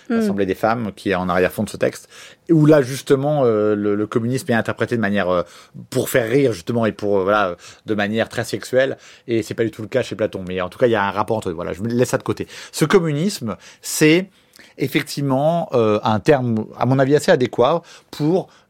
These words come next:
Speaker 2: dé-, pour décrire le mode de vie de ces gardiens dont on, dont on a parlé.
Speaker 1: Bah,
Speaker 2: C'est-à-dire
Speaker 1: le
Speaker 2: de
Speaker 1: terme
Speaker 2: ces
Speaker 1: commun revient tout le
Speaker 2: Voilà,
Speaker 1: temps,
Speaker 2: tout le
Speaker 1: d'ailleurs.
Speaker 2: temps, tout le temps. Donc c'est la koinonia, enfin, le fait de, d'avoir des choses, euh, euh, de, de, de, de, de, de, le, le koinon, hein, le commun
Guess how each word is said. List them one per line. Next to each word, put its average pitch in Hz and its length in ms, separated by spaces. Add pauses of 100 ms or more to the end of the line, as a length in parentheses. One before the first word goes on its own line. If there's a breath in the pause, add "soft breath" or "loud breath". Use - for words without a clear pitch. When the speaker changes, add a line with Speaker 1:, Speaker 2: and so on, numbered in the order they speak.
Speaker 2:
dé-, 147 440
pour 113 180
décrire 151 440
le 120 100
mode 143 320
de 131 80
vie 127 180
de 131 100
ces 117 160
gardiens 110 480
dont 101 80
on, 95 120
dont 95 160
on 110 80
a 104 60
parlé. 87 200
Speaker 1:
Bah, - 80
Speaker 2:
C'est-à-dire 208 160
Speaker 1:
le 208 60
Speaker 2:
de 208 40
Speaker 1:
terme 277 180
Speaker 2:
ces 254 60
Speaker 1:
commun 254 320
revient 185 260
tout 302 100
le 285 60
Speaker 2:
Voilà, 123 180
Speaker 1:
temps, 175 40
Speaker 2:
tout 175 60
le 170 40
Speaker 1:
d'ailleurs. - 120
Speaker 2:
temps, - 120
tout - 100
le - 40
temps. - 100 (100)
Donc 92 120
c'est - 80
la 90 120
koinonia, 117 680
enfin, 95 180
le 90 100
fait 123 120
de, 101 120
d'avoir 92 200
des 90 100
choses, 120 300 (540 loud breath)
euh, 127 240
euh, 107 420
de, 95 160
de, 92 180
de, 92 200
de, 90 180
de, 90 200
de, 90 120
le, 90 200
le 90 200
koinon, 135 560
hein, 90 380
le 87 60
commun 120 440